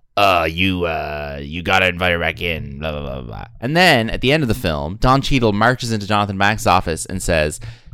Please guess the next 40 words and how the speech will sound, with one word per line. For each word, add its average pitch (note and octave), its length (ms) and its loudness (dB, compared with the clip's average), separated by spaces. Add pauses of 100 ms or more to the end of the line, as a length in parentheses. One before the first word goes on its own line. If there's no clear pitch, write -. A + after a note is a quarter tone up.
(100)
"Stop - 420 2
your C3+ 160 8
shit. - 500 2
I B2 340 6
started B2+ 420 2
this G2+ 220 2
clinic. G2 440 -4
You D3+ 220 0
all A#2 200 6
work C3+ 200 2
for - 120 -4
me." D#3 300 0
And F#2 160 -2
I F2+ 80 2
was D#2+ 140 -2
like, - 160 -10
"Wait, B1+ 200 -12
what? E2+ 520 2
They A2+ 100 2
all A2 220 4
work G2+ 200 0
for F#2 180 -4
him?" A#2+ 500 2 (260)
He G3 160 4
was D#3+ 160 4
not C#3+ 200 2
behaving A#2+ 380 2
that A#2 140 2
way A2+ 160 4
at A2 60 2
the G#2+ 80 -4
start C3+ 240 4
of F#3 80 6
the D3 80 4
film. A2+ 380 2 (180)
It C#3+ 140 -4
seemed D#3+ 280 -2
like C#3+ 300 4 (200)
Jonathan D3 300 2
Banks D3 460 -2